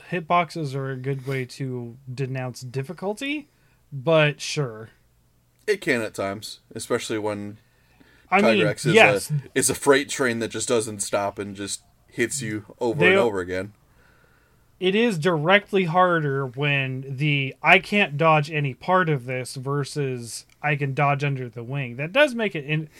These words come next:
Speaker 2: <laughs>
Speaker 1: directly more difficult, yes, but that may get, that may turn some people off of the series like it has before. So I would
Speaker 2: Eh.
Speaker 1: probably like to see hitboxes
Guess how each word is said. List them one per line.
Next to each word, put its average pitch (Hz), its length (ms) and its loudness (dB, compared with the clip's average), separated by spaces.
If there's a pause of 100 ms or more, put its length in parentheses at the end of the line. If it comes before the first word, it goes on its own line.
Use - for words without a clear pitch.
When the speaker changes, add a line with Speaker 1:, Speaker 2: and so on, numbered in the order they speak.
Speaker 2:
<laughs> 147 120 -6
Speaker 1:
directly 151 560 0
more 131 240 -6
difficult, 135 640 -8
yes, 135 460 -6
but 131 340 -4 (1300)
that 190 320 6
may 190 180 6
get, 175 240 2
that 170 160 0
may 165 140 2
turn 160 260 -2
some 147 180 -4
people 135 360 -6
off 165 240 0
of 127 80 -12
the 117 80 -12
series 113 420 -12
like 120 140 -10
it 123 120 -10
has 123 280 -6
before. 107 680 -14 (480)
So 135 380 -4 (180)
I 196 180 4
would 165 180 0
Speaker 2:
Eh. 339 40 -8 (120)
Speaker 1:
probably 151 760 0
like 135 200 -2
to 131 80 -12
see 131 180 -8
hitboxes 123 600 -8